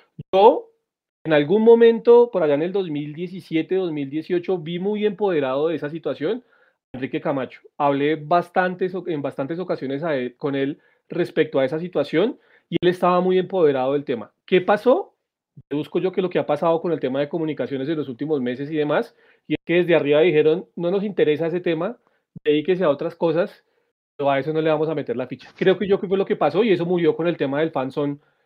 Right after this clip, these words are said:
recordaba Mecho hace un poco, ¿no? Que era, digamos, una iniciativa que se tenía de parte de Enrique Camacho en la que estaba muy empoderado, muy entusiasmado para acercar al hincha a la institución, y un momento a otro eso desapareció. Entonces yo creo que esas, esa, ese tipo de situaciones sí hay que mejorarlas.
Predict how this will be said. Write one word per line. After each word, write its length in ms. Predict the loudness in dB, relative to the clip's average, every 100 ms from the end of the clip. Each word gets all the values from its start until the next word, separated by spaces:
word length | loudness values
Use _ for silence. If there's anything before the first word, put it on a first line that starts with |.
| _ _ _
recordaba 500 | -4 -2 -2 -2 0
Mecho 240 | -2 -2
hace 140 | -6 -6
un 80 |
poco, 260 | -4 -4 -4
¿no? 120 | -10
Que 100 | -4
era, 240 | 0 0 -2
digamos, 320 | -2 0 0
una 140 | 0
iniciativa 720 | 0 0 0 2 2 2 0
que 80 | 0
se 100 | -4
tenía 260 | -4 -4 -4
de 80 | -2
parte 280 | -2 -2
de 180 | -4 -4 _ _ _ _ _
Enrique 220 | -6 -2 0
Camacho 360 | 2 2 2
en 60 | 0
la 60 |
que 60 | 0
estaba 260 | 0 0 0
muy 200 | 0 -2
empoderado, 560 | 2 2 4 2 0
muy 240 | 0 0 0
entusiasmado 680 | 0 -2 -2 -2 0 0 0
para 160 | -2
acercar 440 | 0 -2 -4 0 2
al 140 | 2
hincha 180 | -2 0
a 40 |
la 60 | -2
institución, 540 | -2 -8 -4 -2 -4 -6 _ _ _
y 60 | -18 -4
un 40 |
momento 300 | 0 2 2
a 40 |
otro 180 | 2 2
eso 100 | 2
desapareció. 540 | 0 -2 -4 -6 -6 -10
Entonces 160 | -6 -2
yo 100 | 0
creo 140 | 0
que 80 | 0
esas, 200 | -2 -4 -4
esa, 160 | -4
ese 180 | -2 -4
tipo 220 | -4 -2
de 60 | -2
situaciones 340 | -2 -2 -2
sí 80 | -2
hay 80 | -2
que 80 | -2
mejorarlas. 640 | -2 0 0 2 0 -2